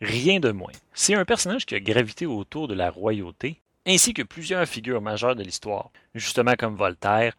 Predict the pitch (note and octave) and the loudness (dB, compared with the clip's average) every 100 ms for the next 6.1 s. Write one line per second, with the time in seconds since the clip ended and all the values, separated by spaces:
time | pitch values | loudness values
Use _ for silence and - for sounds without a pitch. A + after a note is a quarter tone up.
0 | _ G2 F#2+ D#3 C#3 A2 A2 G#2 F#2 F2 | _ -2 2 2 0 -4 -6 -6 -6 -6
1 | A2+ B2 - - F3+ G3+ - A2 F2+ G#2+ | -8 -10 -14 -6 -6 -4 0 0 2 -4
2 | G#2 - - - _ - F#3 - - - | -6 -16 -18 -20 _ -4 0 2 0 -4
3 | - - F3+ G3+ - A#2 - D3 - G#2 | -6 -2 0 0 -2 -8 -8 -10 -8 -6
4 | D3 A#2+ A2+ C#3 C#3 - D3+ A2 F#2 - | -4 -2 -2 -2 -4 -4 -2 -2 -2 -2
5 | - C#3 A2 - C#3 G2 E2+ F2+ - - | -2 -4 -6 -10 -4 -4 -4 -12 -12 -14